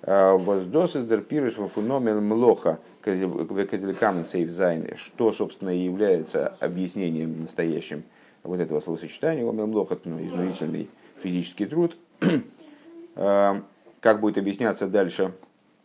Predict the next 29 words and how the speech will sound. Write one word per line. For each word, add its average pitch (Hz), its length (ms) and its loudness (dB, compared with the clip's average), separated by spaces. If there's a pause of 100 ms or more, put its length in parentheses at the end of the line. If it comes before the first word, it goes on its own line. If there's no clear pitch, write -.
(880)
изнурительная 98 540 -2
материальная 90 520 0
деятельность, 87 420 -6
наверное, - 280 -12
надо - 120 -12
сказать, - 220 -8
так - 140 -10
сказать. - 200 -10 (400)
Э, 92 640 8
как 110 260 6
будет 110 220 2
сказано, 101 720 2
э, 92 120 0
как 98 180 -2
будет 101 140 -4
объясняться 92 380 -6
дальше 92 240 -2
в 87 60 -6
седьмом 95 280 -6
пункте. 95 340 -6 (480)
Э, 95 340 2 (680)
«Изер 180 500 4
поэлн 160 520 2
машпия 143 540 -2
индер 113 260 0
брия», 104 520 -2
он 120 200 -4
тем 101 160 -6
самым, 92 480 -2